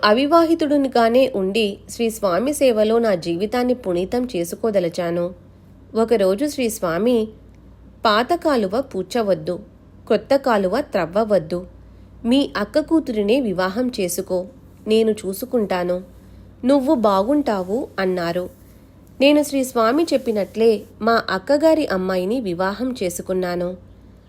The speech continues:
మాకు ఒక అబ్బాయి, ఇద్దరు అమ్మాయిలు కలిగారు. మేమందరం సంతోషంగా ఉన్నాము.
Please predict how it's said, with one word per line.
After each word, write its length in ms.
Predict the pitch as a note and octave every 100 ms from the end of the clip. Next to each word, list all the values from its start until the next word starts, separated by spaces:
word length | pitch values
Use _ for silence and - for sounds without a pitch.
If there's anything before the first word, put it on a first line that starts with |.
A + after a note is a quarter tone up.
| -
మాకు 320 | A3 A3 G#3+
ఒక 180 | A3 G#3
అబ్బాయి, 760 | G#3 F#3 E3+ F3+ G3 F#3+ C4+ F#4 - - - -
ఇద్దరు 380 | B3+ A#3+ F#4 -
అమ్మాయిలు 520 | G3 F#3 A#3 B3+ G#3+
కలిగారు. 680 | D#4 A3+ F3+ E3+ F3+ F3+ F3+ G#3 - - - - - - -
మేమందరం 800 | B3+ C4+ A3 G#3 D4+ E4+ B3 G#3+ - -
సంతోషంగా 800 | - G#3 G3+ D4+ D#4+ B3+ F#3+ F#3+
ఉన్నాము. 640 | C#4+ G#3 F3 E3+ F3+ F3+